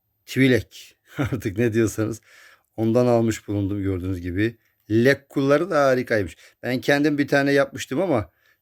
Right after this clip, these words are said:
tabii gerçekten almamıştım. Evet, Hera'mız da böyle. Şöyle arkadaşlarının yanına koyayım. Şöyle. Ekip bu.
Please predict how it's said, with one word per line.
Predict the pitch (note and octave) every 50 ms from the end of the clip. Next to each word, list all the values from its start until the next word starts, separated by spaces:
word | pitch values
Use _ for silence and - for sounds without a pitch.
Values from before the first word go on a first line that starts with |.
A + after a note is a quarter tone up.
| _ -
tabii | G#2 G2 G2 G2+
gerçekten | G2+ A2 G#2 F#2 G2+ F#2 A2 A#2
almamıştım. | A#2 G#2+ G#2 G2 F2 D#2+ - - - _ _ _ _ _ _ _ _ _ _ -
Evet, | G#2 G#2 G2 F2+ - -
Hera'mız | - - G#2 G2+ G2+ G2 G2+ G2+ F#2+ F2+
da | A2 A#2+ A2
böyle. | G#2 G#2+ G2+ F#2+ G2 A2 A#2 A2+ G2+ _ _ _ _
Şöyle | - - - - A#2+ A2+ A2 G#2+ A2 A2+
arkadaşlarının | G#2+ G#2+ G#2+ G#2+ - A#2+ A2 G#2+ A2 G#2 - - A2+ A2 G#2+ A#2 B2+ B2 G#2+ - _ _ _ _ _ _ _ _ _ _ _ _ _ _ -
yanına | G2+ G2+ A2 G#2+ A2 A2 A2 A2+ A2+
koyayım. | - - A#2 G#2+ G#2 G2 G2 G#2+ B2+ A#2+ - _ _ _ _ _ _ _ _ _ _ _ _ _ - - _ _ _ _ _ _ _
Şöyle. | - - - - - G#2+ G2+ G2 G2 F#2 F2+ G2 G#2+ A#2+ A2 G2 - _ _ _ _ _ _ _ _ _ _ _ _ _ _ _ _ _ _ _ _ _ -
Ekip | A#2+ B2 A#2+ - D#3+ C3+ - -
bu. | D3 C3 G2+ - -